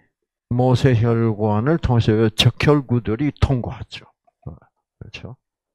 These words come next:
그럼 요거는 여러분이 뉴스타트 할 때, 에, 피 속에, 에, 끈적끈적한 지방이 없을 때예요. 끈적한 자-, 지방이 많으면 이게 이제 고지혈증이라 그러고,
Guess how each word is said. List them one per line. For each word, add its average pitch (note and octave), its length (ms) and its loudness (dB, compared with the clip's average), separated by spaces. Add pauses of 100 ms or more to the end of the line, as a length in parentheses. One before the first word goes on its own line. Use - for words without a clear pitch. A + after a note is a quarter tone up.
(920)
그럼 D#3 180 -2
요거는 D#3+ 680 0
여러분이 C#3+ 560 0
뉴스타트 D3+ 680 2
할 - 200 -4
때, - 260 -2 (640)
에, C#2 260 -2
피 - 120 6
속에, C#3+ 580 2 (580)
에, G2 40 -10 (580)
끈적끈적한 D3+ 840 2
지방이 C#3 800 2 (320)
없을 A#2+ 320 2
때예요. - 380 0 (760)
끈적한 C#3 500 0
자-, C3 200 2
지방이 C3 480 0
많으면 B2+ 600 -2
이게 A2 220 -2
이제 A2+ 240 -6
고지혈증이라 A2+ 1300 -4
그러고, A#2+ 580 -20